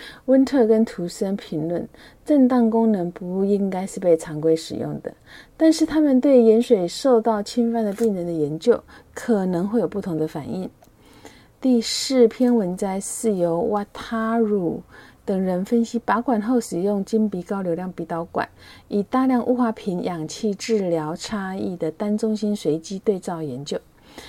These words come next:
结果显示，拔管后第七天再插管力，两者之间没有显著的差异。虽然经鼻高流量鼻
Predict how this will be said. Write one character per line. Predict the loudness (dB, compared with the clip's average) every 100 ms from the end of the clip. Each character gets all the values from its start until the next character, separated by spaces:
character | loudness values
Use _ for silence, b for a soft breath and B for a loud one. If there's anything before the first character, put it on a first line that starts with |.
| B B -2
结 | 2
果 | 4 2
显 | -2 4 4 4
示， | -2 -4 -2 0
拔 | 2 0
管 | 2 0 2
后 | 0
第 | 0
七 | -2 0 2
天 | 4 2
再 | 0 -4
插 | -4 -6
管 | -4 -4 -2
力， | -2 -2
两 | 2 2
者 | 4
之 | 0 2
间 | 2
没 | 2
有 | -2
显 | -4 -6 -6
著 | -8
的 | -8
差 | -10 -12 -10 -10
异。 | -10 -12 B B B B -6
虽 | 2 4
然 | 4 4 4 4
经 | 2
鼻 | 2
高 | 2 0
流 | -2
量 | -4 -6
鼻 | -8